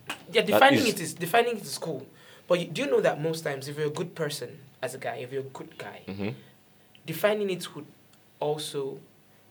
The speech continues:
Speaker 1: make you look like a bad person. In, in what sense? Now, normally, friend, let's just say we're having sex. Let's not even say friends with benefits, because
Speaker 2: Wow.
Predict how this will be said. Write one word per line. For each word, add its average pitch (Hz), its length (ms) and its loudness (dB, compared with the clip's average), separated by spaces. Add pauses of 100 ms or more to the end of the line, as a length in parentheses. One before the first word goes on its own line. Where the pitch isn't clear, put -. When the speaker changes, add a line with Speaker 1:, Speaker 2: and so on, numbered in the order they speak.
(600)
Speaker 1:
make 156 380 -4
you 147 100 -4
look 143 280 -8
like 131 180 -6
a 123 40 -6
bad 113 300 -8
person. - 380 -10 (1160)
In, 196 220 6
in 190 180 6
what 214 240 10
sense? 139 320 -4
Now, 156 220 0 (840)
normally, 190 500 -2 (760)
friend, - 640 -2 (560)
let's 214 200 2
just 202 140 0
say 170 80 -4
we're 151 120 -2
having 131 260 -8
sex. 117 260 -12 (200)
Let's 202 200 8
not 208 80 4
even 170 160 0
say 165 160 0
friends 147 220 -2
with 131 80 -6
benefits, 127 220 2
because 98 200 8
Speaker 2:
Wow. 95 80 0